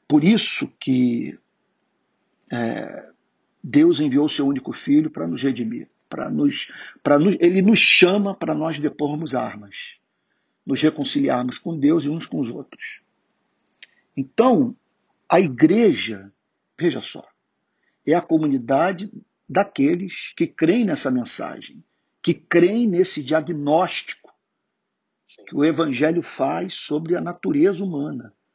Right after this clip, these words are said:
Speaker 1: Nós desaprendemos a amar.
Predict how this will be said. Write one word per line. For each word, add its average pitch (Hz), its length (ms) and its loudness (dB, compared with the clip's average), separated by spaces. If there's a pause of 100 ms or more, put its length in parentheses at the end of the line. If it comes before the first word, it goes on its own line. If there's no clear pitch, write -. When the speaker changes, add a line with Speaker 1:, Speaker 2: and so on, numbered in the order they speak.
(420)
Speaker 1:
Nós 143 260 2
desaprendemos 175 1200 0
a 180 60 -4
amar. 151 580 -6